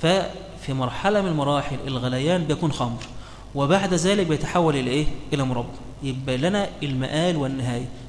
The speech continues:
يبقى بعد ذلك أصبحت خل، سواء بفعل نفسها وده عليه الإجماع، أو بتدخل آدمي وأصبحت خلا بعد أن كانت خمرا، فالراجح من كلام أهل العلم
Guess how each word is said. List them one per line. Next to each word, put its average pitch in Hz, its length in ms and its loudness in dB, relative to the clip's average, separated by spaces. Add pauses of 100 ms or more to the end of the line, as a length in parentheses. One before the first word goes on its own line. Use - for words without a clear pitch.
(140)
يبقى 127 320 -4
بعد 151 260 0
ذلك 131 320 -2 (100)
أصبحت 135 400 6
خل، 185 300 0 (380)
سواء 135 540 0
بفعل 127 400 -4
نفسها 156 560 -2
وده 127 200 -4
عليه 127 200 -4
الإجماع، 139 540 -2 (360)
أو 147 200 2
بتدخل 135 520 -2
آدمي 143 500 0 (280)
وأصبحت 127 560 4
خلا 143 640 0
بعد 151 240 0
أن 131 100 -6
كانت 147 240 -6
خمرا، 165 440 0 (160)
فالراجح 147 380 -2
من 131 220 -8
كلام 139 260 -4
أهل 127 140 -6
العلم 139 300 -4